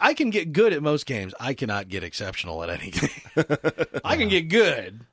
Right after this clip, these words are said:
Speaker 2: That's, that's,
Speaker 1: But
Speaker 2: a, that's next level.
Speaker 1: Yeah, yeah. Ex-
Speaker 2: Actually, you're still a couple ways.
Speaker 1: Yeah, no, I'm, yeah.
Speaker 2: Being good and then getting to the next level of being, like,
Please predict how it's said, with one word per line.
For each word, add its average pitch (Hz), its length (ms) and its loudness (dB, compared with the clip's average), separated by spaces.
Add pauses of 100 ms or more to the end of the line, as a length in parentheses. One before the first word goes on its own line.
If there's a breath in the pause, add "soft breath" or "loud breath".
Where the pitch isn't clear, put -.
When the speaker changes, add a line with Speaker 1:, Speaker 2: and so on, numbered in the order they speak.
Speaker 2:
That's, 185 240 2
that's, 185 260 4
Speaker 1:
But - 20 4 (100)
Speaker 2:
a, 156 60 -4
that's 160 220 2
next 120 340 0
level. 87 440 -6
Speaker 1:
Yeah, 156 320 4
yeah. 135 160 2 (140)
Ex- 165 100 6
Speaker 2:
Actually, 220 320 6
you're 208 160 4
still 214 220 6
a 180 40 4
couple 160 320 2
ways. 117 420 0 (200)
Speaker 1:
Yeah, 160 160 4
no, 147 180 2
I'm, 156 400 0
yeah. 113 360 -6
Speaker 2:
Being 202 420 4
good 170 520 4 (220)
and 135 180 2
then 127 180 2
getting 147 280 2
to 117 80 -6
the 135 80 0
next 131 300 2
level 120 260 4
of 110 100 -2
being, 120 220 0
like, 104 400 -2